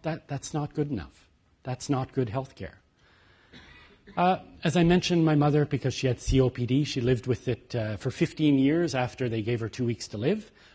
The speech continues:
I, I always, at every public forum, like to thank doctors for their incompetency. Thank you very much.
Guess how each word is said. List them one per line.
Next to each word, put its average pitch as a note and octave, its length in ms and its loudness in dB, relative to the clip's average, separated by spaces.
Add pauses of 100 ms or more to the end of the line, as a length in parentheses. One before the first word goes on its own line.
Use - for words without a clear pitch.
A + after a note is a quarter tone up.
I, A2 260 -6 (120)
I A2 80 -10
always, A#2+ 320 0
at A2 120 -6
every C3 260 -2
public B2 320 -6
forum, C3+ 280 -2
like B2+ 180 -2
to A2 60 -8
thank C3+ 280 -6
doctors C3+ 420 -4
for B2+ 140 -6
their B2 100 -2
incompetency. D3+ 760 -4
Thank - 180 -8
you G#2+ 60 -6
very G#2 100 -4
much. F3 260 -6